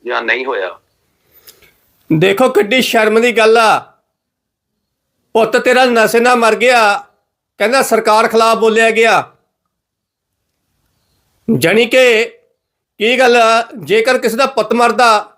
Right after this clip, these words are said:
Speaker 2: ਕਿ ਸਰਕਾਰ ਖਿਲਾਫ ਬੰਦਾ ਬੋਲ ਨਹੀਂ ਸਕਦਾ? ਜੇਕਰ ਕਿਸੇ ਤੇ,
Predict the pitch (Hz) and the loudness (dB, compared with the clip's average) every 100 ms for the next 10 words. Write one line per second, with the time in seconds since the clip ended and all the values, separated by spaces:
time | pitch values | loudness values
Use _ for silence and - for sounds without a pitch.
0 | - 240 240 220 247 262 233 233 226 233 | -4 -2 -2 -2 0 0 0 0 0 0
1 | 220 233 214 220 247 247 226 247 247 - | -2 0 0 0 0 0 2 0 0 -6
2 | _ _ _ _ _ _ _ _ _ _ | _ _ _ _ _ _ _ _ _ _
3 | _ _ _ _ _ _ _ _ - 123 | _ _ _ _ _ _ _ _ -12 -2
4 | 185 220 240 240 - 240 254 240 | 0 2 0 0 0 0 2 2